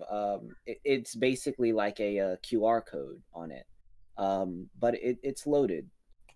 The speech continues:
un-, unless you unload it. And then those are worth nothing. So,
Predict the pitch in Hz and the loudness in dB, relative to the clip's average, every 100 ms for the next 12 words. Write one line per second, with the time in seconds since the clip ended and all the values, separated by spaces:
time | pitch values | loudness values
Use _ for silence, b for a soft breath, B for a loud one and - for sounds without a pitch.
0 | _ 120 117 113 - 113 113 110 - 120 | _ -2 0 -2 -4 -4 -2 -2 -2 -4
1 | - 143 101 50 - - _ _ - 113 | -2 -4 -6 -8 -10 -14 _ _ -8 -4
2 | 110 110 156 135 113 131 117 95 85 82 | -2 2 4 4 4 4 2 0 0 -2
3 | 73 - 80 73 - - - 127 - _ | -6 -10 -14 -14 -14 -18 -18 -20 -20 _
4 | - - _ _ - _ - - - - | -20 -20 _ _ -20 _ -20 -20 -14 -12
5 | - | -12